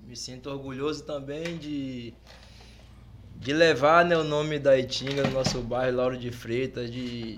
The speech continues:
da nossa região. E também, é,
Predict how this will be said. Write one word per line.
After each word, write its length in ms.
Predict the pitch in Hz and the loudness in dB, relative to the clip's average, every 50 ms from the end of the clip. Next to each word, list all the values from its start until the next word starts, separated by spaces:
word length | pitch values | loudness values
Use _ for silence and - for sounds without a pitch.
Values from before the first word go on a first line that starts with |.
| - - | -12 -10
da 80 | - 120 | -8 -6
nossa 200 | 120 - - 123 | -6 -4 -4 -2
região. 680 | 123 123 127 120 117 113 113 113 117 123 135 147 147 - - - - - - - - - - - - - - | -2 -2 -2 -2 -4 -4 -6 -6 -6 -6 -8 -8 -10 -14 -18 -20 -20 -20 -20 -20 -20 -20 -20 -20 -20 -14 -8
E 400 | 143 143 151 160 165 175 180 180 | -6 -2 0 0 2 2 0 0
também, 880 | - - 185 180 175 165 180 185 190 202 214 214 226 233 240 240 247 - - - - - - - - - - - - - | 2 2 2 4 4 2 2 2 2 2 2 2 2 2 0 -4 -8 -12 -16 -20 -20 -20 -20 -20 -20 -20 -20 -20 -18 -12
é, 1080 | - - 113 113 113 113 113 113 113 113 110 110 110 110 110 107 107 101 98 95 90 | -8 -4 -2 0 0 2 2 2 2 2 0 0 0 0 0 0 0 0 -2 -4 -6